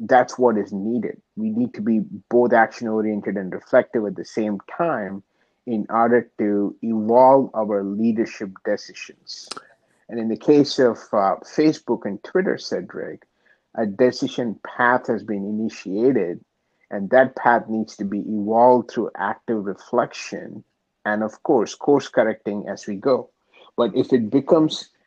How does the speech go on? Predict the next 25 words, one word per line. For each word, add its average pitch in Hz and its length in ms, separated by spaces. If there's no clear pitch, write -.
a 117 100
sta-, - 480
as 123 220
you 120 100
just 117 280
pointed 120 380
out - 180
a 120 40
few 120 200
minutes 165 420
ago, 98 540
if 110 200
it's - 160
stasis, - 760
right? 101 360
If, 117 140
if 113 180
the 113 100
decision 127 520
is 107 120
one-dimensional, 104 1300
then 110 540
we 110 180
have 101 240
lost 107 760